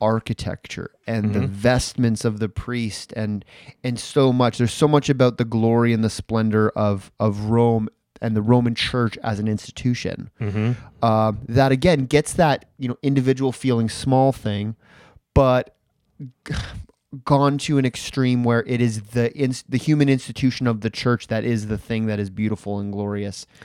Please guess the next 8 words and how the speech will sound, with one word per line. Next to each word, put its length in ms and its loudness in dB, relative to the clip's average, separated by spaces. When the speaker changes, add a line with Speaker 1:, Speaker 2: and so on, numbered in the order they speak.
Speaker 2:
Right. 400 -4
Speaker 1:
Right? 340 2
And, 260 2
and 200 0
so 300 4
the 120 -2
reformers, 640 2
in, 280 0